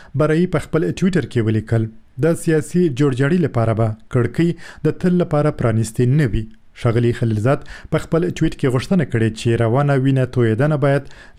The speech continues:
ژر تر ژره بنده سي. د ښاغلي خلیلزاد د مطبوعاتي دفتر په اعلامیه کې د هغه له قوله راغلي چې په افغانستان کې د جګړو اوسنۍ سطحه خورا لوړه سوې ده.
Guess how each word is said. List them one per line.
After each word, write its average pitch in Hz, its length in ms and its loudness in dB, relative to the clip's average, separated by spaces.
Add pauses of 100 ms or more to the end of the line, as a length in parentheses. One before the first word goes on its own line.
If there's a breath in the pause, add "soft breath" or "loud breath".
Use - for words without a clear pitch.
ژر 165 240 0
تر 113 180 2
ژره 113 240 2
بنده 123 380 0
سي. 123 120 0 (460)
د 190 160 4
ښاغلي 202 380 0
خلیلزاد 151 420 0
د 147 80 0
مطبوعاتي 135 460 0
دفتر 135 340 0
په 127 80 2
اعلامیه 123 400 2
کې 113 420 -4
د 117 140 2
هغه 120 200 2
له 120 140 -4
قوله 123 280 2
راغلي 151 340 0
چې 151 80 0 (400 loud breath)
په 170 100 0
افغانستان 170 320 2
کې - 200 -4
د 135 120 0
جګړو 139 280 2 (180)
اوسنۍ 135 420 0
سطحه 156 340 0 (380 loud breath)
خورا 151 320 2
لوړه 110 220 0 (100)
سوې 113 280 2
ده. 135 60 2